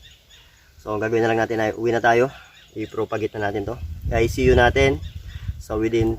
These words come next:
three to four months, saka natin tatanggalin yung plastic. Update ko kayo sa magiging result ng, ah, tugas cutting natin. Big cuttings, mga kabugis. So, yun. Hindi siya Yamadori. Cuttings lang. So, try natin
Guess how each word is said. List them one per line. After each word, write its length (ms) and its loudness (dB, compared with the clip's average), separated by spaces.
three 320 2
to 80 -8
four 240 4
months, 480 4
saka 240 -2
natin 160 0
tatanggalin 560 -2
yung 40 -14
plastic. 360 -10
Update 400 0
ko 80 -4
kayo 240 4
sa 320 0
magiging 320 0
result 400 0
ng, 320 -2
ah, 160 0
tugas 400 2
cutting 400 2
natin. 320 2
Big 160 0
cuttings, 480 4
mga 160 -4
kabugis. 480 -8
So, 160 -4
yun. 160 0
Hindi 160 -6
siya 160 2
Yamadori. 480 4
Cuttings 400 -6
lang. 160 2
So, 160 -6
try 240 -4
natin 400 2